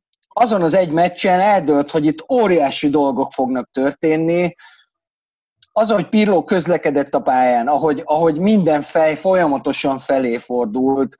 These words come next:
és ahogy a kilencvenedik percben sprintelt, hogy elvégezzen egy szögletet, ez, ez mind-mind így belém ivódott, és gyakorlatilag, ha nem Contéval, akkor én csak és kizárólag Andrea Pirlóval azonosítom azt, hogy a dupla hetedik Juventusból hirtelen veretlen bajnok csapat lett.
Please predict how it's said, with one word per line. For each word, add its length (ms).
és 220
ahogy 160
a 60
kilencvenedik 640
percben 340
sprintelt, 680
hogy 140
elvégezzen 680
egy 100
szögletet, 760
ez, 220
ez 180
mind-mind 500
így 200
belém 480
ivódott, 880
és 160
gyakorlatilag, 720
ha 120
nem 260
Contéval, 540
akkor 240
én 180
csak 240
és 140
kizárólag 460
Andrea 320
Pirlóval 500
azonosítom 640
azt, 240
hogy 160
a 40
dupla 360
hetedik 540
Juventusból 840
hirtelen 520
veretlen 500
bajnok 400
csapat 400
lett. 220